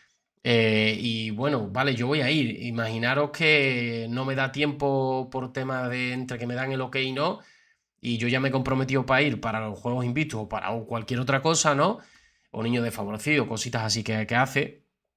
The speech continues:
¿Y ahora qué hago, no? En fin, le tiene una situación también bastante complicada. Bueno, cada solicitud es tratada de forma individual por rabe, que el comité de su-, que supervisa la protección de la realeza y las figuras públicas.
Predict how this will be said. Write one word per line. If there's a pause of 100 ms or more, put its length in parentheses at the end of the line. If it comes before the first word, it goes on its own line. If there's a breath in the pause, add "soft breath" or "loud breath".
(440)
¿Y
ahora
qué
hago,
no?
En
fin,
le
tiene
una
situación
también
bastante
complicada. (580 loud breath)
Bueno,
cada
solicitud
es
tratada
de
forma
individual
por
rabe,
que
el
comité
de
su-, (360)
que
supervisa
la
protección
de
la
realeza
y
las
figuras
públicas.